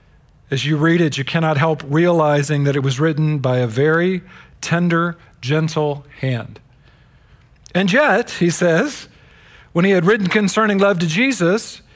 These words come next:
he was moved to an intense jealousy lest by any means the hearts of those to whom he wrote should be turned aside from that dear lover of their souls who deserved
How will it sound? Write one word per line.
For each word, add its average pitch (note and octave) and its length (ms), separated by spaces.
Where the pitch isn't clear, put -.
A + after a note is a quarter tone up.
he G3+ 100
was F#3 260
moved G3+ 840
to G3+ 180
an F#3 140
intense A3+ 880
jealousy G#3 760
lest G#3 380
by F#3 200
any B3+ 340
means A#3+ 380
the E3 120
hearts A3+ 320
of G3+ 80
those G#3+ 340
to F#3+ 120
whom A3 220
he A3 80
wrote A#3 400
should G3+ 180
be F3+ 120
turned B3 400
aside G#3+ 760
from F#3+ 180
that G#3 240
dear G3+ 240
lover G3 380
of F#3 140
their F#3 160
souls E3+ 560
who F3+ 100
deserved F3+ 640